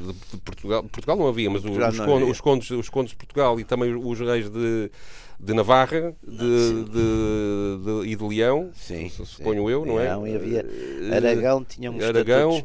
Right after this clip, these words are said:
Speaker 2: especial.
Speaker 1: E havia o,
Speaker 2: Esse
Speaker 1: o Condado de Barcelona também.
Speaker 2: Barcelona,
Speaker 1: Eh,
Speaker 2: sim.
Speaker 1: e depois havia uns territórios também com condes. Portanto, ele fica, digamos, com ascendente sobre, sobre, sobre todo, todo, toda essa gente e,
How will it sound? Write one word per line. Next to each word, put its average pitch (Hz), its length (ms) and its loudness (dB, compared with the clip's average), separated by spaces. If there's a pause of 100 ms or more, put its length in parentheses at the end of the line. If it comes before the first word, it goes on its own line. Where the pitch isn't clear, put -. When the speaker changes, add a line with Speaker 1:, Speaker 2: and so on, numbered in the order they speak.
Speaker 2:
especial. 80 400 -2 (120)
Speaker 1:
E 127 120 0
havia 135 180 6
o, 139 40 8
Speaker 2:
Esse 147 100 4
Speaker 1:
o 131 80 0
Condado 139 300 4
de 123 40 -8
Barcelona 147 500 2
também. 135 400 2
Speaker 2:
Barcelona, 85 280 -4
Speaker 1:
Eh, 127 880 2
Speaker 2:
sim. 117 80 -8
Speaker 1:
e 127 60 -6
depois 160 280 2
havia 151 160 2
uns 143 140 0
territórios 143 480 2
também 131 180 0
com 113 140 -2
condes. 131 480 -2 (420)
Portanto, 147 180 -2
ele 156 160 4
fica, 139 600 0 (1700)
digamos, 127 300 2
com 147 160 4
ascendente 147 480 4
sobre, 139 220 0
sobre, 123 240 0
sobre 135 240 -2
todo, 107 320 -4
todo, 123 340 -4
toda 120 200 0
essa 120 220 0
gente 156 460 -2
e, 190 400 -14